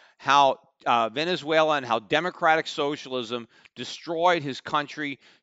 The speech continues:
impoverished the people that, uh, were supposed to be helped. Everybody was promised free healthcare, free education, a better life, and the economy was eviscerated. The people who suffered the most were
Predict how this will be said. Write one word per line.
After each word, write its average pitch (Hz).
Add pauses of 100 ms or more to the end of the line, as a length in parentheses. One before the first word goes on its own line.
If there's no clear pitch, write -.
(100)
impoverished 175
the 139
people 143
that, 123 (340)
uh, 113 (180)
were 127
supposed 175
to 165
be 127
helped. 143 (200)
Everybody 190
was 170
promised 170 (200)
free 180
healthcare, 170
free 180
education, 165
a 135
better 151
life, 151 (460)
and 147 (360)
the 156
economy 170
was 135
eviscerated. 127 (260)
The 139
people 185
who 156
suffered 139
the 127
most 185 (360)
were 143